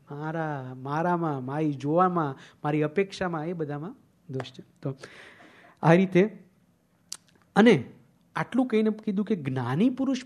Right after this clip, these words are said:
પણ આત્માને જોઈ શકતા નથી, એનું રૂપ વિશે કહી શકતા નથી કે આવું રૂપ છે કે આવો એનો રંગ છે, બરાબર છે? અને એના ઉપરથી બીજો પોઇન્ટ આવ્યો. શું બીજો પોઇન્ટ આવ્યો? કે ઘણી વસ્તુઓ છે જે આંખ વડે ન દેખાતી હોય,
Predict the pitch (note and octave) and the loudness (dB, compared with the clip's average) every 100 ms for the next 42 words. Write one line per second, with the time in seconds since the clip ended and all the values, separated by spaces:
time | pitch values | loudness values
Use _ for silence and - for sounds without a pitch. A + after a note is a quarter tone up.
0 | - B3+ C4 D#3 - F#3+ G3 A3 C#4+ - | -2 -2 -2 -4 -6 -2 -2 -2 -4 -12
1 | - C#3 F3 F#3 E3 - D#3 C#3+ B2+ C#3+ | -8 0 2 2 -2 -4 -4 -2 -4 -6
2 | D3 D#3+ B2+ G3 G#3+ - G3 E3+ G3 G3 | -2 -2 0 0 -2 -6 -4 -2 0 2
3 | E3+ E3 - - C#3 C3 C3+ D3 C#3 D3+ | 2 2 -4 -2 -2 -2 -6 0 2 2
4 | C#3+ D#3+ D#3 - C#3+ C#3 C3+ - - - | 2 2 0 -4 -2 -2 -4 -16 -20 -6
5 | D3+ D#3 D3 D#3+ D#3+ C3 D#3 G#3+ F#3+ F#3 | -4 0 2 4 4 6 6 8 6 2
6 | D#3 C#3 - _ _ _ _ _ - E3+ | 0 0 -4 _ _ _ _ _ -2 2
7 | G3+ G3+ G3 - _ _ - C3+ E3 F3+ | 2 0 -6 -18 _ _ -8 -4 -2 -2
8 | F3 E3 D#3 C#3 C#3+ C#3+ C3 B2+ B2 A#2 | -4 -6 -6 -6 -6 -6 -8 -10 -10 -12
9 | B2 G#3 E3 D#3+ D#3 D3+ C#3+ C#3 C#3+ - | -10 -6 -4 -4 -4 -4 -4 -4 -6 -12
10 | - - - C3+ B2 C#3 F3+ D#3+ - - | -20 -20 -12 -10 -6 0 0 0 -4 -8
11 | C#3+ C#3+ C#3 C#3+ C3+ C3+ C3 - D3 C#3 | -6 -6 -6 -12 -10 -10 -12 -10 -8 -6
12 | C3 A3+ D#3+ - C3+ - C3+ A#2+ B2+ | -2 0 0 0 -6 -6 -8 -8 -8